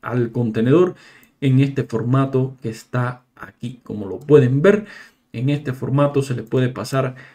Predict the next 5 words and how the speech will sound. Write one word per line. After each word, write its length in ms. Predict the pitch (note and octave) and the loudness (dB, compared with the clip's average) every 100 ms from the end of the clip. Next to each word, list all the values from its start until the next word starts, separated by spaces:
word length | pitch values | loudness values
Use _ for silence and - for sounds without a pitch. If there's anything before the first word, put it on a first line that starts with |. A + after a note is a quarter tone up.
| _ | _
variables 1000 | - B2 A#2 C3 D3 D3+ C3 B2+ C3 - _ - | -10 -6 0 6 6 8 4 0 -4 -14 _ -8
al 320 | A#2 A#2+ B2+ | -2 -2 -2
servidor 760 | - - A#2 A2+ A#2+ C3 C3+ C3 - - _ - | -8 -2 0 0 2 4 4 0 -8 -20 _ -8
My 880 | A#2+ A#2+ A#2 A#2 B2 B2+ C3 B2+ - - _ _ | -4 -4 -4 -2 2 2 4 2 -2 -14 _ _
S 400 | - B2+ B2+ B2+ | -4 -4 -4 -10